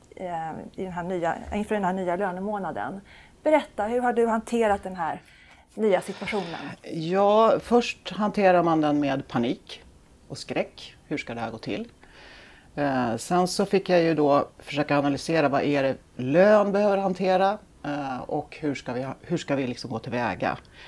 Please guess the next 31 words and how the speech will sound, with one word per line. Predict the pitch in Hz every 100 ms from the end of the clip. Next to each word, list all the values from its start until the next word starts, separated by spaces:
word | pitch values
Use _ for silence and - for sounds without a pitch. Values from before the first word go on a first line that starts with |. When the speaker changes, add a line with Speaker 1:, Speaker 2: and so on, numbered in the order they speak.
| -
Speaker 2:
Vad | - 151
är, | -
priolista | - 185 135 127 147 - 117
fick | 120
vi | 110
sätta | - 107 -
upp. | - _ - - - - - -
Sen | 190
har | 190 180
jag | 160 - - -
otroligt | 196 - 175 135 -
duktiga | 123 - 113
människor | 123 110 -
omkring | - 127 - 76
mig. | 104 143
Jag | 143
har | 139 135
en | 131 135
löneadministratör | 156 139 127 131 - 117 147 180
som | 165
är | 113 123 - -
Madame | 131 123 123 120
Lön, | 113 135 180 - -
Anette | 123 123 -
Bolin. | 117 110 175 196 - - - - -
Eh, | 139 123
sen | 147
har | 135
jag | 139
en |
controller, | 131 139 - 120 135 190